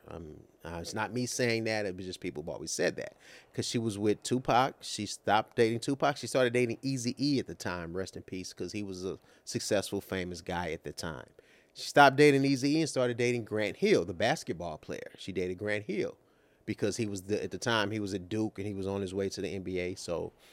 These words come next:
she left Grant Hill and went to Will Smith. So she's always hopped around from successful men who had a lot of money. So it's always been said, "Well, she's nothing but a gold digger anyway."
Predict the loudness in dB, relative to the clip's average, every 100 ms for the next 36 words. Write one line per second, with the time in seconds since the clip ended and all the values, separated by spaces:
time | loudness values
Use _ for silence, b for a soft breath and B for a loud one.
0 | B B -4 0 0 -2 -14 6 8 8
1 | 8 8 6 2 -2 -2 -2 -2 -2 -4
2 | -4 -6 b b b 2 4 6 8 10
3 | 8 4 2 2 2 2 4 6 4 0
4 | -2 -4 -4 -2 2 4 2 2 -2 0
5 | 0 0 -2 0 -2 -2 -4 -4 -6 -10
6 | -12 -16 _ b b b 4 4 8 8
7 | 8 6 4 4 4 2 0 0 -2 -2
8 | -4 -6 -6 -4 -4 -2 -4 -6 -6 -8
9 | -10 -12 -16 -20